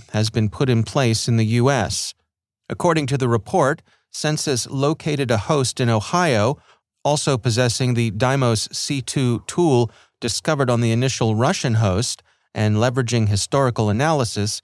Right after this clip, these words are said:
discovered that the Ohio host possessed a malware package with software similarities to the Russian ransomware hosts. The Record points out that Censys duly acknowledges the role cisa played in the discovery. The Record reports,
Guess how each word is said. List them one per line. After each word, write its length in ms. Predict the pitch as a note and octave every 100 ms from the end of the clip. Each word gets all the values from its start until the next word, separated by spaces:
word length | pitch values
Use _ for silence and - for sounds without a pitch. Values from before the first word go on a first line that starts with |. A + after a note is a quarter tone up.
| _ -
discovered 640 | B2+ B2 - E3 C3+ B2
that 160 | B2+ A#2
the 160 | B2+
Ohio 500 | A#2 A2 E3 E3+ D3+
host 460 | A2+ A2 G#2 - -
possessed 440 | B2+ G#2+ C3+ A#2
a 60 | C3+
malware 480 | B2 C3+ D3 B2 A2
package 460 | B2 A2+ A#2 G#2+
with 120 | A2 G#2+
software 540 | - D3 C#3+ C#3 A#2
similarities 840 | - D3+ B2 A#2 D#3 B2 G2+ F#2+ - _ _ -
to 100 | A#2+
the 140 | G#2+
Russian 420 | A2+ B2+ - A2
ransomware 600 | G#2+ A2+ A2+ A#2 G2+ F#2 F2+
hosts. 640 | C3 G#2 D#2 - - - _ _ _ _ _ -
The 80 |
Record 420 | A2+ B2+ B2+ A2 G2
points 380 | A#2+ G#2+ G2+
out 260 | A2 G#2+ A#2
that 220 | A#2 A2 - _ -
Censys 640 | - E3+ F3 - C3+ - -
duly 380 | B2 D#3 D3+ C3+
acknowledges 880 | A#2 B2 C3 D3+ C#3 G2+ G#2 G2+ -
the 140 | A#2
role 400 | G#2+ B2+ C3 A2
cisa 420 | F#2+ D#3 C3+ A2+
played 380 | - C3+ B2 A#2+
in 80 | A2
the 60 | G#2+
discovery. 680 | G#2 - F3 E3 A#2+ F#2+ - _ _ _ _ _ _ -
The 80 |
Record 320 | G#2 A#2+ A#2 G2+
reports, 560 | F#2+ A2+ A2+ B2+ -